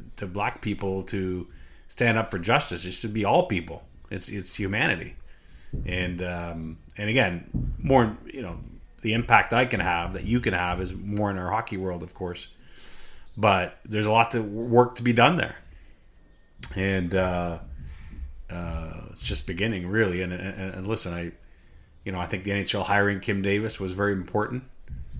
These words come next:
No question about it. But I think there's still a lot more to be done. And, and, you know, one of the things that concerns me from a hockey perspective when we talk about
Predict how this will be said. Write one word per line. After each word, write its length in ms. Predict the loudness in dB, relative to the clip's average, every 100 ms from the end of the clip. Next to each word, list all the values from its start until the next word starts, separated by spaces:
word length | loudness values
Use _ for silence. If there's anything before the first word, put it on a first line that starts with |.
| -10 -10 -10 -8 -6
No 80 |
question 420 | 0 2 2 0 0
about 340 | 0 2 0
it. 200 | -2 -6
But 120 | -2
I 100 | 0
think 180 | 0 0
there's 140 | -2
still 220 | 0 0 2
a 140 | 2
lot 220 | 0 0
more 220 | 0 0
to 60 | 0
be 140 | -2
done. 300 | -2 -2 -2
And, 200 | -4 -6
and, 400 | -6 -6 -6 -6
you 80 | -8
know, 80 | -6
one 220 | -4 -2
of 40 | -2
the 80 | -2
things 280 | -2 -4 -4
that 200 | -6 -6
concerns 540 | -6 -4 -4 -4 -4
me 280 | -4 -4 -4
from 200 | -6 -8
a 60 |
hockey 380 | -6 -2 -4 -4
perspective 680 | -10 -10 -6 -8 -6 -10 -8
when 160 | -8 -8
we 120 | -6
talk 320 | -6 -6 -6
about 320 | -8 -6 -8